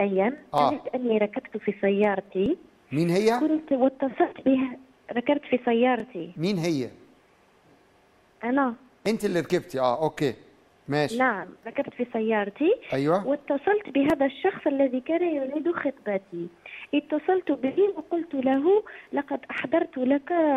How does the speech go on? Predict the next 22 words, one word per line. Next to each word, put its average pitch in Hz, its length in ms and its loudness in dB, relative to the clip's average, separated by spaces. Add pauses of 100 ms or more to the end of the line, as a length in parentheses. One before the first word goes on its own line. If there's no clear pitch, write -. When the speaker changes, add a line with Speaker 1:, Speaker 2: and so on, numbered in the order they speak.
(180)
Speaker 1:
حضرت - 640 -8
لك 277 440 0
جاتو 294 400 -2
شوكولا، 226 580 0 (840)
حلوى 285 340 0
من 311 220 0
الشوكولا، 247 600 0
تعال 311 280 2 (160)
لتأخذها." 180 800 0 (360)
Speaker 2:
كويس. 139 500 0
Speaker 1:
فقال 330 320 2
لي، 285 600 2 (200)
قال 294 220 4
لي: 294 340 2
"نعم." 196 420 0 (560)
لما 381 380 2
كنت 330 280 -4
أسوق 233 600 0
اتصلت 302 580 -2
به، 220 420 2
قلت 359 200 0
له: 302 360 2